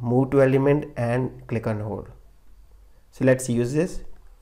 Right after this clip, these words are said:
So we need the source, we need the destination. So this is the source. I'm going to write a s-, quick X path for this. And, uh, the X path would be this. So I will write double slash span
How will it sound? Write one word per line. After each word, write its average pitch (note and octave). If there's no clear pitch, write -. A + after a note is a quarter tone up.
So E3+
we C#3+
need D#3+
the E3
source, D3
we A#2+
need B2
the B2+
destination. A#2
So B2+
this C3
is D3+
the D3+
source. C#3
I'm A#2+
going B2+
to B2+
write B2
a B2+
s-, B2+
quick C#3
X -
path B2+
for C#3
this. C3+
And, A#2
uh, A#2
the B2
X B2
path B2
would A2
be A#2
this. D3+
So -
I A#2+
will A#2+
write A#2
double A#2+
slash C3
span B2